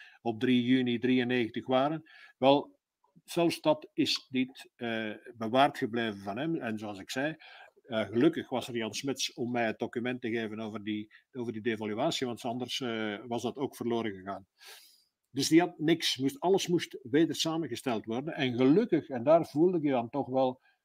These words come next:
dat die man wat had betekend.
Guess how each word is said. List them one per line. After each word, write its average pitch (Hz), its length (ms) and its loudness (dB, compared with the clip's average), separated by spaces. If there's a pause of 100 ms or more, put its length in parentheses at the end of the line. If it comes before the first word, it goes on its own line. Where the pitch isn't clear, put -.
(280)
dat 123 340 2
die 120 120 2
man 151 400 0 (300)
wat 131 260 -2
had 117 160 -2
betekend. 180 720 0